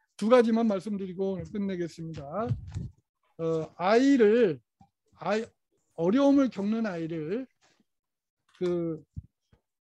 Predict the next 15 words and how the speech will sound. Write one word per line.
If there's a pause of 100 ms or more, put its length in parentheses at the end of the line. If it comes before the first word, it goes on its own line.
(300)
그
상담을
같이
하-,
해주고
싶을
때 (800)
애들이, (680)
엄마들이 (480)
보통
선생님
말을
잘
안
믿어요.